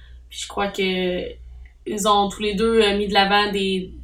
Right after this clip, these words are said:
des avantages, mais autant des inconvénients, puis que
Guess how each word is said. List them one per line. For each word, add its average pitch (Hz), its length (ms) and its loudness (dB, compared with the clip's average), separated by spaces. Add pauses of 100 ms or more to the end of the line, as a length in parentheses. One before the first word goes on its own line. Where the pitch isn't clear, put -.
(480)
des 196 340 -2
avantages, 202 540 4
mais 214 40 -2
autant 202 220 -2
des 202 140 0
inconvénients, 190 600 -2
puis - 220 -10
que 202 140 -10